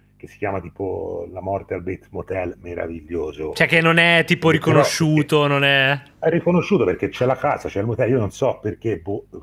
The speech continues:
Speaker 2: C'è anche la serie
Speaker 1: l'ho
Speaker 2: T V, lo
Speaker 1: trovato.
Speaker 2: sai, Ba-, Bates Motel.
Speaker 1: Sì, eh, prefe-, preferisco vivere.
Speaker 2: No, non ci
Speaker 1: E,
Speaker 2: credo.
Speaker 1: e quindi, insomma, Psycho è un film che in, in ogni inquadratura è un'inquadratura ardita per l'epoca, cioè,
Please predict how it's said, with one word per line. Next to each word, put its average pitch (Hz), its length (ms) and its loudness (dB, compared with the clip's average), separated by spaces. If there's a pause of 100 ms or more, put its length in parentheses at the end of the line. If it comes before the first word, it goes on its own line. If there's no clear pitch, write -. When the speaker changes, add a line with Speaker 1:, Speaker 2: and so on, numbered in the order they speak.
(200)
Speaker 2:
C'è 190 120 2
anche 226 140 0
la 233 100 6
serie 233 220 2
Speaker 1:
l'ho 180 60 -2
Speaker 2:
T 247 80 4
V, 240 60 2
lo 151 160 6
Speaker 1:
trovato. 135 80 4
Speaker 2:
sai, 131 320 6
Ba-, 143 280 2
Bates 170 340 2
Motel. 131 680 4
Speaker 1:
Sì, 107 60 -6
eh, 101 160 -10 (460)
prefe-, 113 280 -2
preferisco 113 720 -4
vivere. 90 340 -6 (340)
Speaker 2:
No, 135 120 0
non 131 120 0
ci 107 140 -2
Speaker 1:
E, 104 40 0
Speaker 2:
credo. 98 680 -2 (280)
Speaker 1:
e - 220 -8
quindi, 127 280 -6
insomma, 82 320 -14 (380)
Psycho 127 380 -2
è 69 60 -4
un 85 100 -8
film 120 320 -2
che - 140 -4
in, 104 280 -4
in 104 160 -2
ogni 117 300 0
inquadratura 104 680 -2
è 87 100 -4
un'inquadratura 90 600 -4
ardita 82 380 -6
per 78 180 -6
l'epoca, 82 320 -6
cioè, 82 220 -10